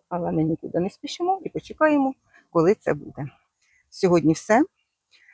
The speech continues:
Е, чекаю на ваші відгуки, будь ласка, коментарі, е, вподобаєчки. Надіюсь на це.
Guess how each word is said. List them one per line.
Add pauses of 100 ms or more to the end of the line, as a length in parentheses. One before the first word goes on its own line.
(300)
Е, (240)
чекаю
на
ваші
відгуки,
будь
ласка,
коментарі, (340)
е,
вподобаєчки.
Надіюсь
на
це.